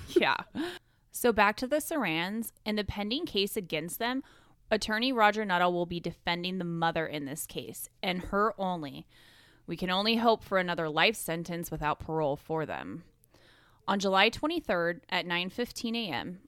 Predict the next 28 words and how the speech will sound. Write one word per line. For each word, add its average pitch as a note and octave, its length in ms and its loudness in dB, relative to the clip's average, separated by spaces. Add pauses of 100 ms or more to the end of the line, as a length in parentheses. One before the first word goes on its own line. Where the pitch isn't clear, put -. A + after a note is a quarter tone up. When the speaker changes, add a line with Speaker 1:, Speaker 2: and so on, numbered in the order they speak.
Speaker 2:
the F#3 120 -6
police G3 420 -4
chief, A#3+ 300 -6 (340)
Dino G3+ 540 -2
Lawson, E3 680 -2
had G3 220 -8
announced F#3+ 580 -4
that C3+ 140 -2
cadaver E3+ 500 0
dogs A3+ 460 0
exposed F3+ 640 -4
the G#3+ 120 -2
remains E3+ 640 -2 (400)
of E3+ 140 0
a E3+ 80 4
two G#3+ 300 -4
to D4+ 160 -6
three-year-old F3 920 -2
in F#3+ 120 -4
an F#3 120 -6
agricultural F3 840 -2
farmland E3+ 800 -2 (340)
fire C4+ 300 4
pit C#3 320 -6 (340)
just G3+ 400 4
west G#3+ 300 0
of B3 100 -2
Madera F3 520 0